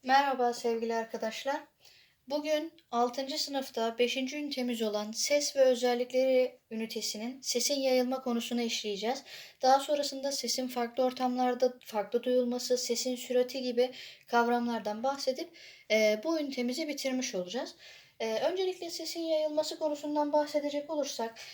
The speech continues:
bizim ilk yapacağımız tanım, hatırlarsanız biz önce tanımlarımızı yapıyorduk. Diyoruz ki maddenin titreşim hareketiyle ortama yaydığı enerjiye ses deniliyor. Yani benim maddemden çıkan titreşim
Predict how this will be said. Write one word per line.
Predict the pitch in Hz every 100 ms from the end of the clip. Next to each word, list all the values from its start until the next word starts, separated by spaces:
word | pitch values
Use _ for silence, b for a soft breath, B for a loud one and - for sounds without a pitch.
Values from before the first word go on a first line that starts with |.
| B 349
bizim | 330 302 285 -
ilk | 320 339 -
yapacağımız | 294 277 247 240 226 226 -
tanım, | 302 262 226 - _ b b _ - - _ - -
hatırlarsanız | 277 294 285 269 262 247 233
biz | 240
önce | 254 240 247
tanımlarımızı | 254 247 247 240 240 233
yapıyorduk. | 226 214 208 190 226 285 B B B B
Diyoruz | 359 392 392 392
ki | - 277 277 B B -
maddenin | 285 359 359 359 302 294 294
titreşim | - 320 339 320 - 427 381
hareketiyle | 339 320 302 294 359 339 285
ortama | 254 294 294 294 277
yaydığı | 254 277 269 262 240 220
enerjiye | 240 302 330 320 302 320 320 330
ses | - 302 302 - 254
deniliyor. | 220 190 180 175
Yani | 226 277 254 240
benim | 277 330
maddemden | 320 311 - 311 302 294 302 B B B
çıkan | - - - 269 277
titreşim | 247 - 247 - 320 320